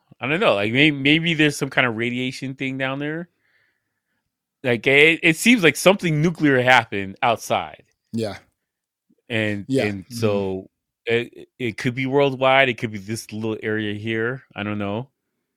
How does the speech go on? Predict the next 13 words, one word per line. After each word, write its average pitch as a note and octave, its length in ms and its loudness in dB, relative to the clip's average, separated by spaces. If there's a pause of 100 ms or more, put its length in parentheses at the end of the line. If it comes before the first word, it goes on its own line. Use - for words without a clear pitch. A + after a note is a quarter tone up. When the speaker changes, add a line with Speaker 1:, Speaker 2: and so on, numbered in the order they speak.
(560)
Speaker 1:
But, G2+ 120 2
uh, G2+ 160 0
it's A#2 200 -2
something E3+ 300 2
nuclear C3+ 300 0
happened, G2+ 460 0
and G2+ 80 -8
so - 140 -6
there's, A#2 280 0
must B2+ 280 0
be B2 100 -6
some A2+ 260 -6
radiation. G#2 760 -6